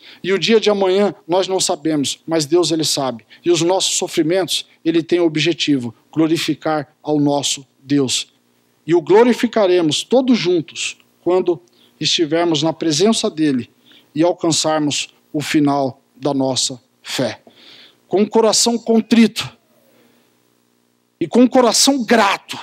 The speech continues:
grato, porque nós sabemos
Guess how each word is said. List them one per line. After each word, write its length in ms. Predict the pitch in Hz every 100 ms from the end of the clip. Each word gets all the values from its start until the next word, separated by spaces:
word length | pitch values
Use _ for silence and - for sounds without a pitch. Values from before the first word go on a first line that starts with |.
| - _ _
grato, 560 | 170 285 254 202 - 139 - _ _ _ _ _ _ _ _ _ _ _ _ _ _ _ _ _ -
porque 240 | 214 269
nós 180 | 277 240
sabemos 760 | 233 214 277 254 226 - -